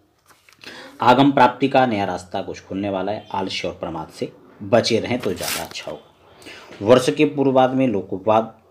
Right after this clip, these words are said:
का योग चलता रहेगा। दानोपाय, शनि स्तोत्र और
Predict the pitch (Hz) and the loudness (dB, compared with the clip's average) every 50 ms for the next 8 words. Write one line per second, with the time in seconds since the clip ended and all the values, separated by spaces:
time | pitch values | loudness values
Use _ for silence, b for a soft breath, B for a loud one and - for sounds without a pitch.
0 | _ _ _ _ _ _ - 95 92 90 98 107 110 - - 117 110 110 120 110 | _ _ _ _ _ _ -8 -6 -6 -4 -2 -4 -4 -2 -2 -2 0 0 0 0
1 | 110 110 110 110 - - - _ _ _ _ _ _ _ _ _ _ _ _ _ | 0 -2 -4 -6 -10 -18 -20 _ _ _ _ _ _ _ _ _ _ _ _ _
2 | _ _ _ _ - 101 98 113 113 117 123 123 - - 120 120 120 - - _ | _ _ _ _ -14 0 4 4 6 6 4 2 2 2 2 2 0 -2 -10 _
3 | _ _ _ _ _ _ _ _ _ - - - 123 123 143 135 139 - - 127 | _ _ _ _ _ _ _ _ _ -16 -6 -2 4 4 4 4 2 0 0 0
4 | 123 - - - - - _ _ _ _ - - - - - 117 113 117 117 - | 0 0 -4 -10 -12 -12 _ _ _ _ -20 -18 -16 -4 2 4 4 4 4 0